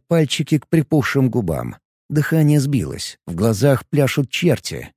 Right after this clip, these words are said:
предательский румянец олеет на щеках. Любуюсь, как дурак, глаз отвести не могу, и в башке ни одной умной мысли. Все устремились ниже пояса.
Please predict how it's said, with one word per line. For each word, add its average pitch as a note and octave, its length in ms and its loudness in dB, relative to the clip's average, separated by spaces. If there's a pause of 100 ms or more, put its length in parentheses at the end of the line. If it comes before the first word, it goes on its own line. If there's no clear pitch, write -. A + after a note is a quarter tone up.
предательский A#2+ 720 -2
румянец C#3+ 580 2
олеет C#3 460 2
на B2+ 80 0
щеках. - 520 -8 (440)
Любуюсь, A2 840 -4
как D#2+ 240 -6
дурак, G2 640 -4 (100)
глаз B2 380 -2
отвести A2+ 400 -2
не G#2+ 80 2
могу, D#2+ 380 -4 (200)
и A2+ 120 -8
в A#2 100 -4
башке A#2+ 640 -2
ни G2 160 -2
одной B2 580 0
умной A2 320 2
мысли. G2+ 600 -4 (180)
Все E3 440 0
устремились A#2 760 0
ниже F#2+ 260 -4
пояса. - 680 -12